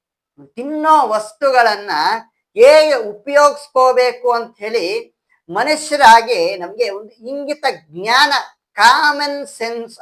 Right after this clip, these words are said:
ಅನ್ನೋದು, ಆ, ಇರ್ಬೇಕು. ತಿನ್ನೋ ವಸ್ತುಗಳನ್ನ ಹೇಗೆ ಉಪಯೋಗಿಸ್ಕೋಬೇಕು ಅಂತ. ಎಷ್ಟೋ ಜನ ಈ ಭಿಕ್ಷುಕರು ಪಾಪ ಊಟ ಅನ್ನ ಇಲ್ದಿರ ಇದ್ದಾರೆ ಅಲ್ಲಿ,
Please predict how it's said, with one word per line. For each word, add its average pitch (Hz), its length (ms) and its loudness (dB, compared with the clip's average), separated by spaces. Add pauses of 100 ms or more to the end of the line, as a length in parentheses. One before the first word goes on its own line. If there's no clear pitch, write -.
ಅನ್ನೋದು, 214 760 -4 (340)
ಆ, 190 120 0
ಇರ್ಬೇಕು. 247 720 -4 (520)
ತಿನ್ನೋ 294 380 -2
ವಸ್ತುಗಳನ್ನ 240 640 -2 (600)
ಹೇಗೆ 254 360 0
ಉಪಯೋಗಿಸ್ಕೋಬೇಕು 196 920 -4
ಅಂತ. 147 180 -20
ಎಷ್ಟೋ 190 600 2
ಜನ 262 220 -2 (680)
ಈ 170 60 -14
ಭಿಕ್ಷುಕರು 240 640 -8
ಪಾಪ 220 300 2 (460)
ಊಟ 277 340 -10
ಅನ್ನ 277 300 0 (120)
ಇಲ್ದಿರ 247 320 -4 (600)
ಇದ್ದಾರೆ 196 560 -2
ಅಲ್ಲಿ, 160 180 -14